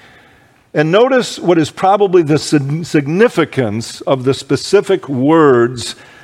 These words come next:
that are used here. Remember, Peter's answer is not, "No, but I do at least love you or like you,"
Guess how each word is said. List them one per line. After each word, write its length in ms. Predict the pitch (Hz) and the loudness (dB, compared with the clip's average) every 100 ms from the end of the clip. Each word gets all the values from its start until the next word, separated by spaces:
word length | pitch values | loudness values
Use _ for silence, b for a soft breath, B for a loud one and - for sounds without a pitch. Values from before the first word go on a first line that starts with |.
| B B - | B B -18
that 460 | 127 135 135 143 117 | -2 0 2 -2 -6
are 200 | 151 131 | -4 -2
used 480 | 131 143 139 120 - | 2 2 2 0 -4
here. 420 | 117 87 76 - _ b b b b - | -2 -2 -6 -20 _ b b b b -8
Remember, 400 | 147 196 175 110 | -2 0 0 -4
Peter's 520 | - 220 269 277 160 | -4 0 2 2 2
answer 440 | 254 208 196 151 | 2 2 0 0
is 160 | 135 117 | 0 0
not, 420 | 151 175 135 131 | 0 2 2 0
"No, 760 | 135 160 208 240 196 170 180 - B B _ | -2 0 2 4 4 4 2 -4 B B _
but 120 | 190 | -2
I 120 | 190 170 | 0 -2
do 280 | 143 269 | -2 0
at 180 | 247 175 | 2 2
least 440 | 185 190 175 - - | 2 0 0 -4 -8
love 480 | 160 175 214 226 | -2 2 2 0
you 360 | 165 156 147 156 | 2 4 6 4
or 360 | 180 151 147 143 | 2 2 2 2
like 480 | 156 190 208 - | 2 2 2 -2
you," 380 | 160 139 139 139 | 0 2 2 0